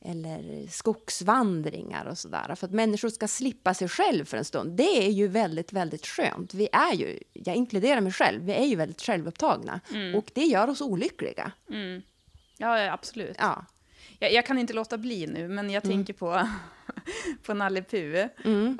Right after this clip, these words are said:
Speaker 2: Och så, när Nasse säger så här, "Hur stavas kärlek?" Och så han bara, "Men man stavar inte till kärlek, man känner det."
Speaker 1: Ja.
Speaker 2: Det är som det du säger nu.
Speaker 1: Ja,
Speaker 2: Man känner
Speaker 1: man
Speaker 2: det.
Speaker 1: känner det.
Speaker 2: Mm.
Speaker 1: Exakt,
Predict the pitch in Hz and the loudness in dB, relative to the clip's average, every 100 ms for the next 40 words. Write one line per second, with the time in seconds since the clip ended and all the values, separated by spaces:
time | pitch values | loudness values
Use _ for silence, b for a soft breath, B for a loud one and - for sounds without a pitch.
0 | - 214 202 202 202 196 202 202 214 196 | -2 0 0 -2 0 0 0 0 -4 -4
1 | 170 190 220 233 - 220 208 - - 208 | -2 -2 -2 -4 -2 -2 -2 -2 -4 0
2 | 208 180 175 185 190 185 180 202 220 220 | 0 0 -2 -4 -4 -2 -4 -2 -4 -4
3 | 233 233 285 175 - - 175 160 165 202 | -2 0 0 -4 -6 -12 -8 -6 -4 -6
4 | 202 - 240 - - 269 226 196 160 220 | -8 -4 -4 -4 4 8 10 8 6 2
5 | 226 214 180 165 - 175 85 - 104 220 | 0 0 0 -2 -4 -4 -4 -6 -6 -8
6 | 254 _ _ _ 240 190 202 - 175 226 | -8 _ _ _ -2 0 -4 -6 -4 4
7 | 262 233 220 - 240 190 160 147 - 240 | 6 6 4 2 2 2 -2 -4 2 2
8 | 208 - - - - - | 2 -2 -2 -2 -2 -20